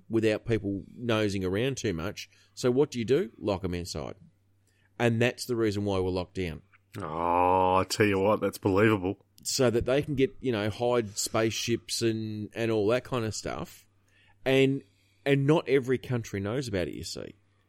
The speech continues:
Speaker 1: It's, China was the first one. So they, they, they're the ones that started it. And then they've come to the deal with a couple of others. But all the other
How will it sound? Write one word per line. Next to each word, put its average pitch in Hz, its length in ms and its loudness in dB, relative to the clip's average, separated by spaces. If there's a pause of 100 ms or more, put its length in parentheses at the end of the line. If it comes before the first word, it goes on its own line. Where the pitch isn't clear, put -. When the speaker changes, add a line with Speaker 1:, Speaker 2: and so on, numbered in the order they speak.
(140)
Speaker 1:
It's, 123 320 2
China 160 400 0
was 131 160 0
the 113 80 -4
first 104 360 0
one. 85 340 -8 (520)
So 110 220 0
they, 113 680 0 (140)
they, 117 260 2
they're 123 320 4
the 127 80 4
ones 107 280 0
that 98 120 -2
started 90 480 -4
it. 80 140 -6
And 104 180 -4
then 104 140 0
they've 123 200 0
come 110 200 -4
to 90 60 -4
the 92 80 -2
deal 95 180 0
with 87 120 -4
a - 40 -8
couple - 240 -6
of 87 60 -4
others. 95 320 -4 (360)
But 113 120 4
all 151 160 6
the 139 120 4
other 107 260 2